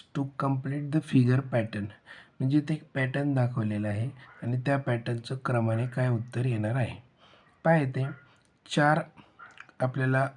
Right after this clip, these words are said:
गुणाकाराची चिन्ह दाखवलेली आहेत, नंतर इथं तीन, नंतर दोन आणि आता काय येणार आहे, एकच चिन्ह येणार आहे, म्हणजे चार, तीन, दोन, एक. तर ऑप्शन नंबर एकमध्येही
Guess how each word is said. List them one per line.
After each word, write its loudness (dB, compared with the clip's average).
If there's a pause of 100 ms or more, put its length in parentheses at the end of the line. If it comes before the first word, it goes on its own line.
(100)
गुणाकाराची 0
चिन्ह -2
दाखवलेली -4
आहेत, -4 (460)
नंतर 2
इथं 2 (180)
तीन, 4 (280)
नंतर 0
दोन 6 (160)
आणि 2
आता -2
काय -2
येणार -2
आहे, -2 (220)
एकच 2
चिन्ह 4 (100)
येणार -2
आहे, 2
म्हणजे -6
चार, 0
तीन, -2
दोन, 0 (140)
एक. 0 (560)
तर 0 (180)
ऑप्शन -2
नंबर 2 (200)
एकमध्येही -2